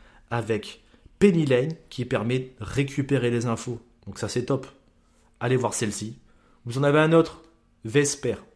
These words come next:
Vesper, du coup, pareil que Mia, il est hébergé sous Inest. Donc, on croit vraiment en son développement. Qu'est-ce qu'ils ont fait ? Bah, tout simplement, un C R M spécifique aux experts comptables.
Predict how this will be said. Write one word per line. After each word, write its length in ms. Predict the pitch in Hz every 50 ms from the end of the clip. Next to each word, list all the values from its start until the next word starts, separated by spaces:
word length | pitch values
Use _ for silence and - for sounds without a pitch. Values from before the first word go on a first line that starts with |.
| _ _ _ _ _ _ _ _ _ _ _ _ _ _ _ _ _
Vesper, 440 | - 143 156 151 - - 160 165 202 - - - - - _ _ _
du 100 | 135 135
coup, 320 | 135 - 190 220 214 - - -
pareil 340 | 202 202 214 220 208 160 - - - _ _ _ _ _ _ _ _ _ -
que 260 | - 151 147 143 143
Mia, 460 | 139 156 160 165 175 170 151 131 - -
il 240 | 143 131 127 123 139
est 200 | 143 156 - -
hébergé 560 | 139 147 147 143 147 143 139 135 139 147 151
sous 240 | 147 - - 156 147
Inest. 560 | 139 139 139 139 135 135 - - - - _ _ _ _ _ _ _ -
Donc, 340 | 113 127 147 151 151 - - - - -
on 220 | 113 107 120 117
croit 320 | - - 101 117 165 180
vraiment 640 | 160 127 113 156 170 170 160 160 165 165 156 - -
en 60 | 127
son 140 | 123 - 139
développement. 640 | 131 131 127 123 135 131 131 123 117 104 - - - _ - - _ - - - -
Qu'est-ce 160 | - 160 156
qu'ils 200 | - 165 143 139
ont 80 | 147 135
fait ? 240 | 135 - 143 160 175
Bah, 160 | 135 104 101
tout 160 | - - 180
simplement, 640 | 175 - 143 117 - - 110 101 104 117 139 135 - - _ _ _ -
un 100 | 117 117
C 180 | - 117 110
R 100 | 104 110
M 140 | 123 135 135 135 - - _
spécifique 1120 | - - - - - - 160 147 - - 143 135 - - - 151 151 147 - - - - _ _
aux 80 | - 120
experts 360 | 117 123 123 - - 127 117
comptables. 420 | - 117 113 - 107 98 95 92